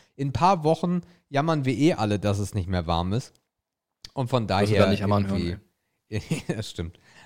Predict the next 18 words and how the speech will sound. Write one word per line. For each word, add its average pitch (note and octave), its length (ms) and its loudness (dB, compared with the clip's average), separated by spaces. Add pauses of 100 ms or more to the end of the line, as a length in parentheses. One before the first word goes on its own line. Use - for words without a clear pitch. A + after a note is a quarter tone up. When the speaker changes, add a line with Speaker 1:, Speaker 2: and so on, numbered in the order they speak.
(120)
Speaker 1:
Aber B2+ 340 -4
im C#3 140 -10
Endeffekt C3 420 -6
kommt A2 240 -4
man G2+ 120 -6
da F2+ 120 -4
auch E2+ 140 -6
irgendwie F2 300 -10
rüber. F#2 380 -6 (280)
Und, F#2+ 420 -16
äh, F#3+ 180 -14 (100)
draußen E3 420 -8
ist B2 100 -16
es B2+ 120 -18
halt A#2 160 -14
bloß G2 260 -20
mega A2+ 460 -4
unangenehm. A2 800 -6